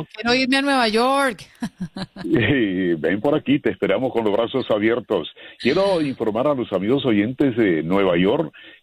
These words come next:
Speaker 2: que las votaciones tempranas, o sea, donde usted puede ir a votar, eh, en la ciudad de Nueva York, comenzarán el veinticuatro de octubre, sábado veinticuatro de octubre, y terminarán el domingo primero de noviembre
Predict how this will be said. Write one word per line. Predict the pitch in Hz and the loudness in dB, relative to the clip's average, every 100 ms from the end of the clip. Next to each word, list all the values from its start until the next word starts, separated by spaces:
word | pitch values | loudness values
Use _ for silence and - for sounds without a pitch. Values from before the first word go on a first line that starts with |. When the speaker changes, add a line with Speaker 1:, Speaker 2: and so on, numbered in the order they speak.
| - | -2
Speaker 2:
que | 87 85 82 80 | 2 2 2 0
las | 87 87 82 80 | 0 2 2 2
votaciones | 98 92 90 - 127 160 160 - - _ - | -2 -4 -4 -2 -2 0 -2 -4 -14 _ -4
tempranas, | 123 104 120 131 110 90 95 - - - | -2 -2 -2 -2 0 0 -2 -8 -20 -10
o | 90 | -4
sea, | 107 107 | 0 0
donde | 92 87 | 2 0
usted | 85 110 101 | -2 -2 -2
puede | 120 120 | 0 0
ir | 117 | 2
a | 110 | 0
votar, | 95 95 101 113 120 | -2 -2 0 0 -2
eh, | 104 92 82 80 71 - - - | -4 -2 0 -2 -4 -12 -20 -6
en | 80 85 | -2 0
la | 85 82 78 | 0 0 0
ciudad | - 92 104 | 0 0 2
de | 117 | 0
Nueva | 113 117 101 | 0 2 2
York, | 117 | 0
comenzarán | 127 101 95 90 87 123 | -2 -4 -2 0 0 0
el | 117 | 0
veinticuatro | 98 101 92 110 - 135 156 165 175 151 127 | -2 -2 -4 -4 0 0 2 0 -4 -4 -4
de | 113 113 | -4 -2
octubre, | 104 - 156 165 123 82 | -2 -2 0 0 -2 -4
sábado | - 135 143 | -2 0 0
veinticuatro | 127 117 101 135 143 135 | -2 -4 -4 -2 -2 0
de | 113 | 0
octubre, | 104 214 220 196 165 - - - | 0 -2 0 0 -2 -10 -10 -4
y | 101 | -2
terminarán | 107 92 95 92 131 143 - | 0 0 2 2 2 -2 -2
el | 120 107 104 98 | -2 -2 -2 -2
domingo | 101 135 143 135 | 0 0 0 0
primero | 117 101 135 151 | -2 0 0 0
de | 131 | 0
noviembre | 120 120 110 117 143 147 120 101 76 | -2 -2 -2 2 2 0 -2 -4 -4